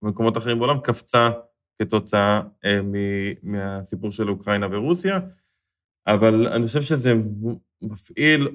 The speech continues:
עוד יותר לחץ על הבנקים המרכזיים, אה, וזה לחץ שהוא דו-כיווני, כי מצד אחד המחירים עולים בקצב הרבה יותר מהיר ממה שהם חשבו, שגם ככה אני,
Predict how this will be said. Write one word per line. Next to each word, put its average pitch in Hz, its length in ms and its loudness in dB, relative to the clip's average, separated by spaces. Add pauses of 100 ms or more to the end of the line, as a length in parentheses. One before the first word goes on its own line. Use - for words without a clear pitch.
(100)
עוד 139 260 6
יותר 117 300 4
לחץ 110 500 2
על 95 80 -2
הבנקים 98 440 -4
המרכזיים, 101 880 0 (500)
אה, 98 180 0
וזה 101 200 0
לחץ 139 340 4
שהוא 123 160 0
דו-כיווני, 131 680 2
כי - 60 -8
מצד 139 260 2
אחד 139 180 4
המחירים 131 420 2
עולים 143 240 2
בקצב 131 360 2
הרבה 120 180 2
יותר 120 220 2
מהיר 107 280 2
ממה 101 120 -2
שהם 101 160 -8
חשבו, 101 400 -4
שגם 101 300 -4
ככה 131 400 4
אני, 92 120 -4